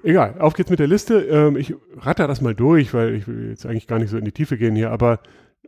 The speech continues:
offensichtlich fehlt immer noch dieses Thema Platzhalter. Also es gibt die Platzhalter, man kann geschweifte Klammer, Contact Field gleich Name oder so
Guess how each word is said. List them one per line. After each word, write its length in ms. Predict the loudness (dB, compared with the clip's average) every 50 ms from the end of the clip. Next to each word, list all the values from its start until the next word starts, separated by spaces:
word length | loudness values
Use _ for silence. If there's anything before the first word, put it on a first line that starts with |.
| -18 -4
offensichtlich 720 | -2 0 2 4 4 4 2 2 0 0 -2 -2 -4 -8 -14 -16
fehlt 440 | -6 0 2 4 4 6 4 4 2
immer 240 | 2 2 2 4 4
noch 280 | 4 2 0 -2 -8 _ _ _ _ _ _ -8 -6
dieses 180 | -6 -6 -2
Thema 240 | 0 2 2 2 2
Platzhalter. 840 | 2 0 0 0 2 2 2 4 4 4 2 2 2 2 0 -2 -6 -12 -18 -20 _ _ _ _ _ -6
Also 280 | -2 0 0 0 0
es 100 | 0 0
gibt 160 | -2 -2 -2 -4
die 40 | -2
Platzhalter, 460 | 0 0 2 2 2 0 2 2 2
man 120 | 2 0 2
kann 240 | 2 4 4 4
geschweifte 440 | 2 0 -2 0 0 0 0 0 -2
Klammer, 360 | -4 -2 -2 0 0 0 0
Contact 380 | -2 -4 -4 -4 -4 -4 -6 -6
Field 320 | -4 -2 -2 -2 -2 -6
gleich 400 | -10 -10 -10 -10 -10 -10 -12 -10 -6
Name 300 | -2 0 2 2 2 2
oder 200 | 2 2 0 0
so 280 | 0 0 0 0 -2